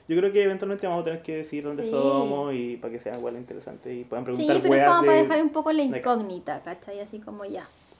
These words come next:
Speaker 2: ¿de dónde son estos cabros pelotudos que no tienen más cosas que hacer que hablar frente a un micrófono y esperando que la gente los escuche? <laughs>
Speaker 1: Estaba haciendo señas para que no se vea.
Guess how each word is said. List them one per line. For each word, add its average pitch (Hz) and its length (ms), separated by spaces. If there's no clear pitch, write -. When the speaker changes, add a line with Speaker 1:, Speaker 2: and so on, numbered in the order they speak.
Speaker 2:
¿de 214 120
dónde 214 200
son 233 140
estos 226 240
cabros 220 340
pelotudos 220 560
que 233 80
no 220 80
tienen 226 260
más 214 160
cosas 226 320
que 226 100
hacer 240 400
que 226 80
hablar 226 440
frente 233 440
a 233 60
un 226 100
micrófono 233 640
y 226 80
esperando 214 460
que 214 80
la 202 100
gente 202 240
los 196 120
escuche? - 360
<laughs> - 1000
Speaker 1:
Estaba 151 240
haciendo 156 260
señas - 380
para 123 140
que 123 80
no 135 100
se 139 120
vea. 131 220